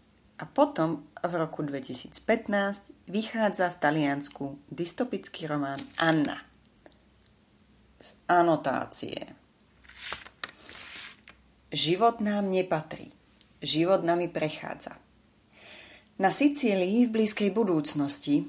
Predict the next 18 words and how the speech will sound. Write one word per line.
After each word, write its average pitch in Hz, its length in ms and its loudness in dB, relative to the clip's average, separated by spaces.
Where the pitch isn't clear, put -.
zdevastovanej 247 880 2
epidémiou 165 800 0
a 165 160 2
obrovskými 160 560 2
požiarmi, 185 560 0
sa 175 240 4
tvrdohlavé 156 960 4
a 165 80 0
veľmi 202 480 2
odvážne 143 720 0
trinásťročné 156 800 -2
dievča 175 560 -4
vyberie 175 480 -2
hľadať 147 560 -4
mladšieho 143 560 -4
brata, 165 400 -6
ktorého 156 480 -6
uniesli. - 480 -8